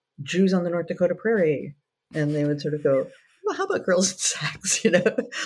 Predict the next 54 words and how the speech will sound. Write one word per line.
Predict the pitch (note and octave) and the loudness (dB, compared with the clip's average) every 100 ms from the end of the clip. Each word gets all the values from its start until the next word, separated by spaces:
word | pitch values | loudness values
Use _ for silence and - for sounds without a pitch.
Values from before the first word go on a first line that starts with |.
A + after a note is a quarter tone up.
| - | 2
"Let's | - - - | 2 2 4
do | A4 A4 | 6 6
the | |
prairie | - - G3 F#3 | 2 2 2 2
thing | F#3+ D#3 | 2 2
later, | D3 C#3+ C#3 B2+ | 2 4 2 0
Peg." | - B2 A#2+ C#3+ | -2 -4 -4 -4
You | D3+ | 2
know, | D3 | 4
they're, | D#3 F3+ | 4 4
they're | F#3 F3+ E3 | 4 4 4
like, | D3+ - - - - - | 2 -2 -14 -12 -12 -6
"Sure, | - - C#5 A4 | -4 2 4 4
you | B3 | 2
can | A#4+ | 2
do | D#4 F#3+ | 4 4
that | D3+ D3 | 4 2
someday." | - E3 C#3+ C3+ B2+ C#3+ - - - - | -2 0 0 0 -2 -2 -8 -12 -14 -8
So | - A3 F#3+ F#3+ F3+ - | 2 4 6 4 2 2
when | F#3 F#3 | 0 2
I | F3 | 2
was | F3 E3+ E3 - - | 2 2 0 -6 -6
talking | - E3 F3 D#3+ | -2 0 0 -4
to | E3 | -2
my | D#3 - | -2 2
agent | F#3 B3 F3+ E3 - - - | 4 4 2 -4 -8 -10 -2
after | D3+ D3+ D#3 C#3+ - - | 0 2 0 0 -6 -4
lockdown, | D3+ A3+ - E3 D3 C#3+ - | 0 0 -2 -2 -2 -2 -4
I | |
said, | D#3 G3 G#3+ | -4 -4 -2
"You | |
know, | B3+ C4 | 0 0
I, | G#3+ G#3 - - | -4 -6 -8 -8
I, | G3 - - | -8 -12 -8
I," | G3 F#3 | -6 2
in | G3+ | 2
this, | G#3 | 4
like, | G3+ G3 | 0 -2
tiny | - A#3 B3+ A#3 | -6 -2 2 2
little, | G3+ F#3+ | 2 -2
"I, | |
I, | F#3+ | -6
I | |
kinda | - - - A#4 C5 D5 D5+ | -10 -14 -2 -2 0 0 0
had | D5 | 0
this | - | 2
idea, | B4+ B4 A#4+ A4 A#4+ | 4 4 2 4 4
and | A#4+ | 6
I | C5 | 8
was, | B4+ B4 | 6 6
I | B4+ B4+ | 2 2
was | C5 - | 2 0
kinda | C#5 D5 | 2 2
silly, | - C5 B4+ | 4 6 8